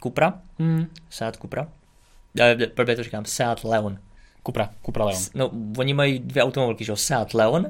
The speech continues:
Speaker 1: a pak je Cupra Leon.
Speaker 2: Ano.
Speaker 1: A Cupra Leon ten to využívá taky.
Speaker 2: Jasně, takže Cupra Leon, ok.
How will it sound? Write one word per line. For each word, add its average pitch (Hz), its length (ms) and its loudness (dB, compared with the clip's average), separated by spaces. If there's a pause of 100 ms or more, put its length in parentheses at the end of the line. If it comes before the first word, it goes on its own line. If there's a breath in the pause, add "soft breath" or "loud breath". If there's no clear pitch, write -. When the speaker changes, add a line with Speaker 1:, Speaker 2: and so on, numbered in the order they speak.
Speaker 1:
a 120 80 -6
pak - 180 -4
je 120 80 0
Cupra 117 360 0
Leon. 104 300 -2 (140)
Speaker 2:
Ano. 120 220 0 (180)
Speaker 1:
A - 60 -8
Cupra 123 320 2
Leon 127 160 4
ten 127 120 -2
to 123 80 -2
využívá 120 320 0
taky. - 380 -6 (240)
Speaker 2:
Jasně, 120 300 4
takže 113 220 -2
Cupra 123 220 0
Leon, 98 280 2
ok. - 140 -14